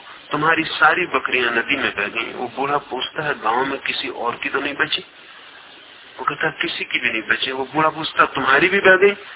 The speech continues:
वो युवक कहता है, "हमारी भी बह गई।" तो बूढ़ा कहता है, "फिर जितना मैं चिंतित हो रहा हूं, उतना चिंतित होने का कारण नहीं है।"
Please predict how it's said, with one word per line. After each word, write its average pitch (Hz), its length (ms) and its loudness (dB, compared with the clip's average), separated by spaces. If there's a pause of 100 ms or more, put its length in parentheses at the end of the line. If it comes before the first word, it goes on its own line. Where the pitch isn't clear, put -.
(340)
वो - 80 -8
युवक 147 360 -2
कहता 147 220 -4
है, 151 60 -4
"हमारी 143 400 2
भी 110 140 -4
बह 104 140 -2
गई।" 120 180 -6
तो 131 120 -10
बूढ़ा 147 240 -4
कहता 143 300 0
है, 139 60 2
"फिर 165 360 0 (500)
जितना 175 340 6
मैं 156 140 2
चिंतित 143 480 -2
हो 117 120 -2
रहा 123 100 2
हूं, 127 160 -8
उतना 139 340 -2
चिंतित 131 500 -2
होने 123 200 -2
का 113 160 -2
कारण 117 440 2
नहीं 98 240 -4
है।" - 140 -14